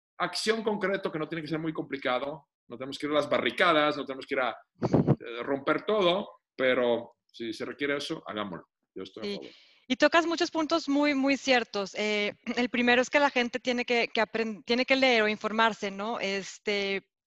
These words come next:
Speaker 2: solemos creer que el feminismo es lo contrario de, del machismo,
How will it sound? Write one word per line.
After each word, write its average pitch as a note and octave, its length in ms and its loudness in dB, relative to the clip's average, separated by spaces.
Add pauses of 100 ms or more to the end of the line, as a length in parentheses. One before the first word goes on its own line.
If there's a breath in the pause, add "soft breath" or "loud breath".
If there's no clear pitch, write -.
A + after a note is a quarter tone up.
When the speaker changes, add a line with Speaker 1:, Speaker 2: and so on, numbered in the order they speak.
(140)
Speaker 2:
solemos B3 420 2
creer A#3+ 320 4
que C4 80 0
el B3+ 120 0
feminismo A3+ 600 0
es G#3+ 200 2
lo A3 80 -2
contrario G#3+ 460 0
de, A3 100 2
del G3+ 180 -2
machismo, A#3 520 -2